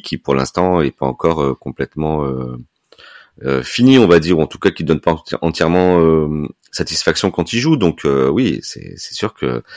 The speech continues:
derrière, notamment, c'est compliqué. Mais ju-, juste pour dire que là, on va avoir des listes qui vont tomber, là, qui vont être définitives, hein, parce que, euh, donc demain, pour nous, on enregistre aujourd'hui, mais demain, lundi,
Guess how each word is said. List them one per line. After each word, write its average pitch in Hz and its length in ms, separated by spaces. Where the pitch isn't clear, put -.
derrière, 80 300
notamment, 82 320
c'est - 160
compliqué. - 400
Mais 98 240
ju-, 85 220
juste 120 320
pour 92 140
dire 95 280
que - 120
là, 85 680
on 76 80
va 78 100
avoir 80 200
des 85 100
listes 98 200
qui - 120
vont 78 160
tomber, 95 320
là, 113 100
qui - 160
vont 78 120
être 71 60
définitives, 87 540
hein, 92 80
parce - 140
que, 69 340
euh, 64 300
donc 69 260
demain, 87 340
pour 73 200
nous, 80 100
on 76 100
enregistre 67 420
aujourd'hui, 71 320
mais 73 140
demain, 78 300
lundi, 78 360